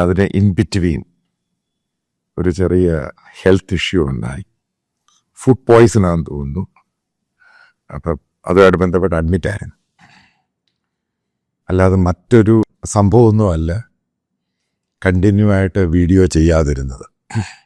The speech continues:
ഇതൊക്കെ ഞാൻ നേരത്തെ പറഞ്ഞ പോലെ തന്നെ ഇതൊക്കെ ഞാൻ, ആ, വർഷങ്ങളായിട്ട് അനുഭവിക്കുകയും കേൾക്കുകയും ചെയ്യുന്നതാണ്. അപ്പൊ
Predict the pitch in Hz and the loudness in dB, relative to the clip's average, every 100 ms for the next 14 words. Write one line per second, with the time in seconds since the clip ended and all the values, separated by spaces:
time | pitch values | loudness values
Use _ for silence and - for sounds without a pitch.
0 | _ _ _ _ _ _ _ _ _ _ | _ _ _ _ _ _ _ _ _ _
1 | _ _ _ - _ - 87 104 113 107 | _ _ _ -20 _ -2 2 2 4 2
2 | 120 - _ _ _ _ _ _ _ _ | 0 -10 _ _ _ _ _ _ _ _
3 | _ _ _ _ _ 85 90 92 90 98 | _ _ _ _ _ -4 -2 0 0 2
4 | 95 87 85 87 90 92 85 78 65 - | 2 2 0 2 4 6 4 2 -4 -10
5 | _ _ _ _ _ _ _ _ _ _ | _ _ _ _ _ _ _ _ _ _
6 | _ _ _ _ _ 139 165 147 143 139 | _ _ _ _ _ -4 0 0 -2 -2
7 | 131 113 107 95 82 _ _ _ _ _ | 0 0 0 -4 -8 _ _ _ _ _
8 | _ _ _ _ _ _ _ _ _ 92 | _ _ _ _ _ _ _ _ _ -4
9 | 87 - 117 117 110 104 104 - 107 101 | -2 0 2 2 2 2 0 -2 -6 -6
10 | - _ _ _ _ 90 98 78 101 107 | -12 _ _ _ _ -2 0 2 2 2
11 | - 104 92 87 95 - 101 95 85 80 | 2 0 0 0 0 2 4 4 2 0
12 | 78 73 67 - - _ _ _ _ _ | 0 0 -4 -8 -16 _ _ _ _ _
13 | _ _ _ _ _ _ _ _ _ _ | _ _ _ _ _ _ _ _ _ _